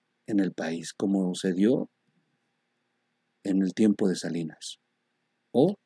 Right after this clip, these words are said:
en los setentas y sesentas. Yo, finalmente, sí, sí creo que esto está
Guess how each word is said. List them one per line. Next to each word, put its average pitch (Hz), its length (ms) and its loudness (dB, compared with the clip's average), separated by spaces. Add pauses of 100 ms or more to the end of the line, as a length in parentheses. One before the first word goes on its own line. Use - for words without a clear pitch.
(180)
en 107 140 2
los 90 160 -4
setentas 110 640 -2
y 104 40 -12
sesentas. - 680 -10 (3000)
Yo, 139 480 12 (1600)
finalmente, 123 1000 8 (1000)
sí, 107 880 4 (1400)
sí - 240 2
creo 143 240 8
que 131 140 6
esto 120 220 2
está 117 500 2